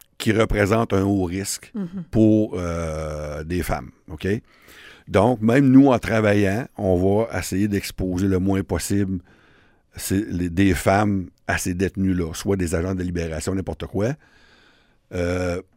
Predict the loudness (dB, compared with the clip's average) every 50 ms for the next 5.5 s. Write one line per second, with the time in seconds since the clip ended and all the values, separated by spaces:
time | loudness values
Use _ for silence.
0 | _ _ _ _ _ _ _ _ _ _ _ _ _ -2 2 4 4 4 2 0
1 | _ _ 10 10 10 10 10 8 4 2 2 0 0 0 0 0 -2 -4 -4 0
2 | 2 2 4 2 2 0 -2 -4 -6 -4 -6 -8 -8 -8 -8 -2 0 2 4 4
3 | 4 4 6 6 6 8 8 6 6 4 2 -2 -6 -10 -8 -4 -2 -2 0 0
4 | 0 0 0 -2 -2 -2 0 0 0 0 0 -2 -4 -6 -8 -10 -14 _ _ _
5 | _ _ _ _ _ _ -16 -12 -6 -2